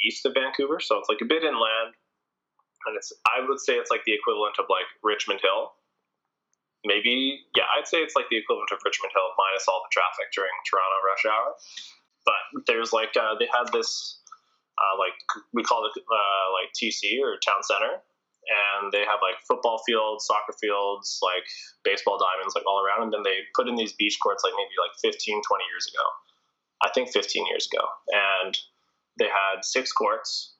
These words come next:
like, all, like, imported sand, obviously. The net height was, like, I think the highest it would go up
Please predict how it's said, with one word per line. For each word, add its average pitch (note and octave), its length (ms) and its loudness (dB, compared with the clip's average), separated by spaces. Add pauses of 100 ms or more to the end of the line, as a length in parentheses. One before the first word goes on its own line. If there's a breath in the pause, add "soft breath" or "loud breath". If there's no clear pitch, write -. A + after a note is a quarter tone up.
(120)
like, - 160 -4
all, G2+ 240 2
like, G2 160 -2
imported G2+ 400 0
sand, F#2 320 0
obviously. F#2 720 -2 (1080)
The F#2+ 100 0
net G2+ 180 2
height A2+ 240 0
was, G#2 140 0
like, F#2 180 0 (240)
I - 60 0
think A#2 200 -2
the A2 180 4
highest G2 360 -2
it G#2+ 40 -4
would G2 160 -10
go F#2+ 120 -2
up G2 120 2